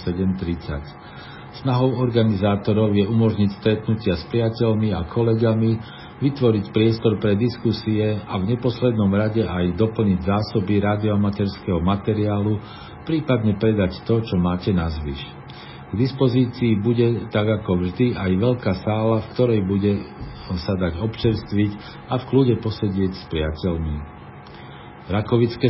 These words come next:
stretnutie je pokračovaním radioamatérskych stretnutí v Borovciach a koná sa v peknom prostredí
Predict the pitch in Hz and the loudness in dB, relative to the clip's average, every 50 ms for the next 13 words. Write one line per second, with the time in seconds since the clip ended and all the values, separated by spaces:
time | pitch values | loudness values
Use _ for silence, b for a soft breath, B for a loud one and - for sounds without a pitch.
0 | 113 - - 131 127 123 - 127 117 110 - 117 107 104 107 101 - 127 117 - | 0 2 0 0 0 0 0 -2 -2 0 2 2 4 4 4 2 0 -2 -2 0
1 | 110 107 95 - - 107 104 101 101 101 101 101 101 104 107 110 107 113 107 104 | -2 -2 -2 0 0 0 2 4 4 4 4 4 4 4 2 2 2 2 2 2
2 | 110 104 98 - 104 98 - - - 110 101 - - 113 110 104 - - 117 101 | 2 0 0 0 0 0 -2 -2 -2 -2 -2 -2 -2 -2 -2 -2 -2 -2 -2 -2
3 | - - 95 90 87 85 92 110 113 113 113 107 107 - - 117 113 110 110 107 | -2 -2 -2 -2 -2 0 2 2 4 4 2 0 0 -2 0 2 2 2 2 -2
4 | - B B B B B B B - 123 117 - 135 127 120 120 117 113 - 117 | -6 B B B B B B B -8 -8 -2 0 2 2 2 2 0 0 0 -2
5 | 101 - - 127 120 - - 104 104 104 101 101 - 107 104 98 - - 98 95 | -2 0 -2 -2 -2 0 0 2 2 2 2 2 2 0 -2 0 0 0 2 2
6 | 92 95 | 2 0